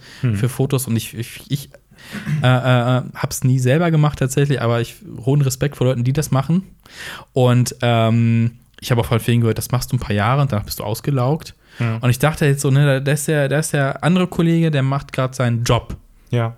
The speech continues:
Speaker 2: Sein Job ist, Fotos von denen zu machen. Du kommst dahin und sagst, "Warte mal, geh mal zur Seite. Ich mach von den Fotos, ich schenk denen das." Und es ist ein super tolles Foto.
Speaker 1: Hm.
Speaker 2: Also ich, ich, ich find's nicht fair irgendwie. Also dem, dem Typ, der grad seinen Job macht.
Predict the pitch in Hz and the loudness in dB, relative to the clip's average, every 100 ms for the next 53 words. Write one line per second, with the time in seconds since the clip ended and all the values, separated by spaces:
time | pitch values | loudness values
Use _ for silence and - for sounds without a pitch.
0 | - 127 123 135 135 127 - - 135 127 | -4 2 2 2 -2 -4 -4 -2 -2 0
1 | 117 110 113 113 110 - 160 - 135 143 | 0 0 0 0 0 0 -2 2 2 4
2 | 131 127 127 - - - _ 127 147 156 | 2 0 -2 -6 -20 -20 _ -2 0 0
3 | 151 143 156 180 139 147 160 196 233 _ | 0 -2 -2 0 0 0 2 -2 -4 _
4 | _ _ _ - 147 170 160 147 139 143 | _ _ _ -2 0 2 2 2 2 0
5 | 127 143 139 98 95 98 - 117 - 135 | 2 0 0 -4 -4 -6 -6 -8 -2 0
6 | 139 139 135 123 - 113 98 90 - - | 0 0 0 -2 -2 -4 -4 -10 -16 -20
7 | - - - 113 110 87 123 127 127 - | -20 -20 -8 -6 -4 -2 -2 -2 -6 -12
8 | _ _ _ _ 139 131 - - 135 - | _ _ _ _ -8 -8 -10 -10 -10 0
9 | 160 - 127 - - 120 - - _ 110 | 0 2 -2 -4 -4 -4 -4 -16 _ -8
10 | 101 95 95 95 _ _ _ - 113 110 | -8 -8 -12 -14 _ _ _ -8 -4 -2
11 | 107 107 117 113 123 127 131 127 143 123 | -4 -2 -2 -2 0 0 0 0 -2 0
12 | 120 120 120 117 120 - 92 | 0 0 0 0 -2 -4 -8